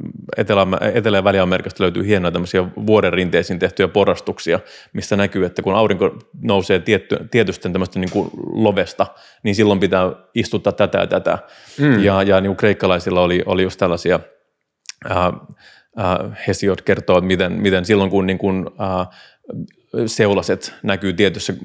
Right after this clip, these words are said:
Speaker 1: tietyssä suunnassa, niin silloin, silloin ei saa lähteä merille, koska silloin tiedetään, että kohta alkaa, alkaa myrskykausi.
Speaker 2: Mm.
Speaker 1: Ää, eli
Speaker 2: Eli voisi
Speaker 1: on
Speaker 2: kuvitella, että esimerkiksi kuun vuorovesi-ilmiö on vaikuttanut elämään niin kuin vaikka kuin paljon.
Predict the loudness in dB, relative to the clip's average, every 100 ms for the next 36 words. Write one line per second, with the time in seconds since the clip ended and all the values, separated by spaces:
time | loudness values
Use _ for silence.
0 | -2 0 0 -2 -2 0 0 -2 -2 0
1 | 0 2 0 -4 0 2 2 2 0 2
2 | 2 2 0 2 2 2 0 -4 -4 -4
3 | 0 0 0 -4 -2 -2 0 0 0 -2
4 | -2 0 0 -2 -2 0 -2 -4 -4 -2
5 | -2 -4 -20 -20 -12 0 2 2 -2 -8
6 | -20 -6 0 4 4 4 2 4 2 0
7 | 0 0 0 0 -4 -6 -2 2 4 4
8 | -2 -10 _ 0 2 2 0 -2 0 0
9 | 0 -2 -4 -6 -10 -20 -20 -4 0 0
10 | 0 -4 -2 2 2 2 0 0 -2 0
11 | -2 0 -2 2 2 0 -4